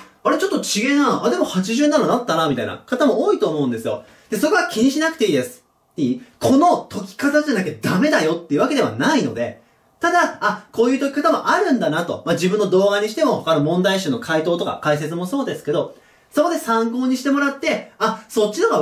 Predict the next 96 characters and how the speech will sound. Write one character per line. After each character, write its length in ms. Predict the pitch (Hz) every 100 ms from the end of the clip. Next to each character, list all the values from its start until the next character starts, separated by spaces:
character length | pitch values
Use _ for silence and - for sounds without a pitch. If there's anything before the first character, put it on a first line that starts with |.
| 151
分 40 |
か 60 | 226
り 60 |
や 80 | 240
す 140 | 240 277
い 80 |
っ 40 | 233
て 80 | 127
や 120 | 160
り 80 | 285
や 80 |
す 160 | 294 339
い 60 | 254
じ 80 |
ゃ 100 | 208
ん 60 | 143
っ 60 | -
て 100 | 180
思 220 | 277 453
っ 20 |
た 120 | -
ら 280 | 220 - - _ -
切 100 | 233
り 100 | 233
替 100 | 226
え 60 |
て 60 | 170
も 80 | 143
ら 120 | 139
え 20 |
ば 100 | 120
い 120 | 117
い 40 | 107
し、 220 | - - _
で 80 | 320
も 100 | 240
自 140 | 147
分 100 | 180
で 80 | 226
解 160 | 262 320
い 20 |
た 60 | 277
方 80 |
が 60 | 156
や 40 |
っ 60 | 143
ぱ 80 | 180
り 120 | -
い 60 | 262
い 20 |
な 140 | 262
と 80 | 285
思 160 | 190 320
う 40 |
ん 20 |
だ 60 | 330
っ 20 |
た 80 | 196
ら 60 |
そ 100 | -
っ 40 | 156
ち 60 |
で 80 | -
構 260 | - 147 160
わ 120 | 233
な 120 | 233
い 60 | 127
の 100 | 104
で、 240 | 247 - - -
ま 60 |
あ、 20 | 277
そ 120 | 277
こ 80 | 285
の 80 |
判 160 | 269 339
断 120 | 294
は 160 | - -
み 100 | 147
ん 20 |
な 80 | 175
で 80 | 120
ね、 140 | 139 -
し 60 | -
て 100 | 139
み 80 |
て 120 | 120 -
く 80 | 101
だ 100 | 92
さ 180 | -
い。 160 | - - - - _ _ _ _ _ _ _ _ _ _ _ _ _ _ _ _ _ _ _ _ _ _ _ -
で、 200 | 214 127
二 140 | 160
番 200 | - 123
で 80 | 110
す 80 | -
ね。 260 | 147 147